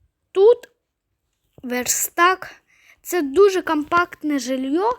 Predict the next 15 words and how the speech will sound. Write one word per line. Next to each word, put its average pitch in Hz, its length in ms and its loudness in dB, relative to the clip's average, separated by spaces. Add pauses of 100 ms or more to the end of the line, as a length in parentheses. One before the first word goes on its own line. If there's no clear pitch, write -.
(380)
і 302 100 -8
в 247 280 -12
ньому 349 600 0 (180)
все 349 360 0
поміщається, 254 760 -8
навіть 359 360 0
музикальний 320 640 -2
центр. 269 440 -8 (440)
Я 359 180 2
вам 381 220 0
зараз 349 320 0
покажу 311 400 -4
прикол. 302 460 -10 (760)
Якщо 330 560 2
ви, 285 340 -4